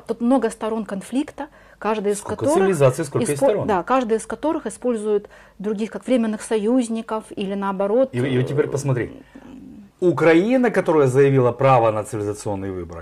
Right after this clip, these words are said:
Speaker 2: оказ-, оказалась продолжателем этой цивилизационной войны. То есть для нас, ну, и для, как, как и для России,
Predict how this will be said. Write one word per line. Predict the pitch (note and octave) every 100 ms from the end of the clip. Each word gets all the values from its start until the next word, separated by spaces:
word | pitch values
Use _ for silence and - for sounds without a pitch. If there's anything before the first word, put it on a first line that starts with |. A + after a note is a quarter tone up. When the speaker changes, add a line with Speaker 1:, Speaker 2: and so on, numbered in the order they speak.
| E2
Speaker 2:
оказ-, | A2 D3
оказалась | - A2+ A#2+ D#3 E3
продолжателем | C3+ D#3+ D#3+ E3 C#3 G3 F#3 D3 C3+
этой | A#2 A2+
цивилизационной | - A2 G#2 A2 G2+ G2
войны. | G2 E2
То | -
есть | A2 F#2
для | A#2
нас, | B2+ F3+ A#3+ - _ _ - - _ _ _ -
ну, | F#3+
и |
для, | A2+ A2+
как, | - A2+ A#2 -
как | C#3+ C3+
и | C3
для | B2
России, | A2+ A2+ A2+ F2+